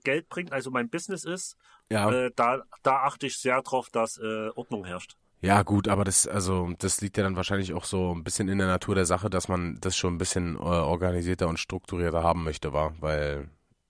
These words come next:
Speaker 2: also, sonst tust du dir selber auch keinen Gefallen mit, ne?
Speaker 1: Na, auf jeden Fall nicht.
Speaker 2: Ja. Aber hier w-, wegen deiner, wegen deiner, wegen deiner Koffersache,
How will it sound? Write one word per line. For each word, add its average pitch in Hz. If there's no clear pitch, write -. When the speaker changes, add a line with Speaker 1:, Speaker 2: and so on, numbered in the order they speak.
Speaker 2:
also, 80
sonst -
tust -
du -
dir 82
selber 78
auch -
keinen 73
Gefallen 73
mit, 73
ne? 78
Speaker 1:
Na, 113
auf 98
jeden 90
Fall 87
nicht. 90
Speaker 2:
Ja. 69
Aber 107
hier 113
w-, 107
wegen 104
deiner, 101
wegen 98
deiner, 95
wegen 95
deiner 90
Koffersache, 104